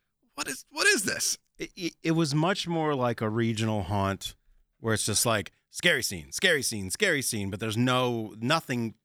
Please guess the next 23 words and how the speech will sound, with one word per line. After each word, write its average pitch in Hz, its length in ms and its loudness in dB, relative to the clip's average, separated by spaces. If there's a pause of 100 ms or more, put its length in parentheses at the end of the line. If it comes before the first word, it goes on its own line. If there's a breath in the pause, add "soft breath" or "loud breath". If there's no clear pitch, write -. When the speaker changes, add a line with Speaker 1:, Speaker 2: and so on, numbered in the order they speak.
Speaker 2:
ties 135 300 0
them 120 100 -4
together. 113 240 0
There's 104 120 0
no 123 120 0
connective 110 440 -4
tissue 110 500 -4 (440 soft breath)
other 143 220 0
than, 135 180 0
"I 123 80 2
know 123 300 2
they're, 110 200 -6
these 117 300 -4
all 107 200 2
took 117 220 -6
place 104 300 -2
in 101 100 -4
Cary, 101 380 0
Ohio." 90 480 -4
O-, - 100 -14 (140)
okay. 110 480 -4 (420)
But 139 120 -16
they, 143 180 -2